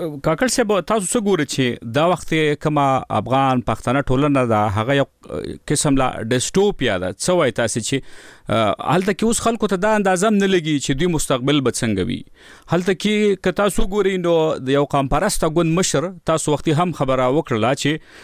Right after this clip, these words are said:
آه، ټول عمر یې همدغه خبره کړې وه، د پاکستان په ریاست یې تورونه لګول چې دوی په افغانستان کې لاسوهنه کوي، هلته کې، آه، جمهوریت له منځه وړي. نو اوس هم د هغه ګوند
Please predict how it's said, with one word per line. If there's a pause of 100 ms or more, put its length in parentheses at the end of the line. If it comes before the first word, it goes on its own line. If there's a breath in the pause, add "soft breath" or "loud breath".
(160 loud breath)
آه،
ټول
عمر
یې
همدغه
خبره
کړې
وه،
د
پاکستان
په
ریاست
یې
تورونه
لګول
چې
دوی
په
افغانستان
کې
لاسوهنه
کوي،
هلته
کې، (480 loud breath)
آه،
جمهوریت
له
منځه
وړي. (440 loud breath)
نو
اوس
هم
د
هغه (360)
ګوند